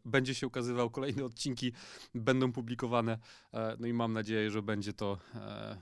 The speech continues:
że będzie to robione po prostu, e, częściej. Dobrze, słuchajcie, dziś, e, zwykle, kiedy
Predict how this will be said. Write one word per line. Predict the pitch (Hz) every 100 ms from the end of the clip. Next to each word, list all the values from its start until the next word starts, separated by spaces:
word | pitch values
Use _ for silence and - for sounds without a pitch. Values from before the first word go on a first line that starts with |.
| - -
że | 110
będzie | 107 107
to | 107 104
robione | 139 131 120 117 117
po | 120
prostu, | 113 117 - 101 - - - -
e, | - 98 98
częściej. | - 101 90 - - - _ _ - - - - -
Dobrze, | 127 151 107
słuchajcie, | 98 147 120 - 95
dziś, | 135 151 -
e, | 131 117 117 117 120 120 _ _ _ _ _ _ _ _ _ _ _ _ - 135 - _
zwykle, | 120 107 190 185 147 - _
kiedy | - 123